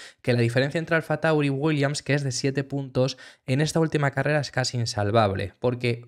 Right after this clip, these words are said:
como muchísimo Alfa Tauri es capaz de llegar a que un sexto puesto, y tiene que haber muchas cosas por arriba, entonces, y tiene que llegar a ese sexto puesto. En ese sexto puesto... Eh, estarían ahí,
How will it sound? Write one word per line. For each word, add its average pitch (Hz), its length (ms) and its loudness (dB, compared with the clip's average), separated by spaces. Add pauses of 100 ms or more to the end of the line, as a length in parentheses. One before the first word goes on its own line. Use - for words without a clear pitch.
como 135 240 2
muchísimo 175 540 0
Alfa 160 220 0
Tauri 156 320 2
es 147 100 -2
capaz 139 240 -4
de 135 100 -2
llegar 135 300 0
a 120 120 -2
que 120 140 0
un 151 220 -4
sexto - 600 -2
puesto, 127 520 0 (260)
y 110 200 -2
tiene 139 260 -2
que 131 80 -2
haber 135 160 0
muchas 123 280 -2
cosas 110 320 0
por 107 140 0
arriba, 104 540 0 (260)
entonces, 127 640 -2 (340)
y 120 320 -6
tiene 110 280 -6
que 113 140 -4
llegar 117 280 -2
a 110 40 2
ese 113 120 -4
sexto 107 400 -6
puesto. 104 240 -8
En 110 80 -8
ese 104 160 -6
sexto 104 320 -4
puesto... 131 540 -4 (260)
Eh, 101 540 0
estarían 104 440 -4
ahí, 120 340 -2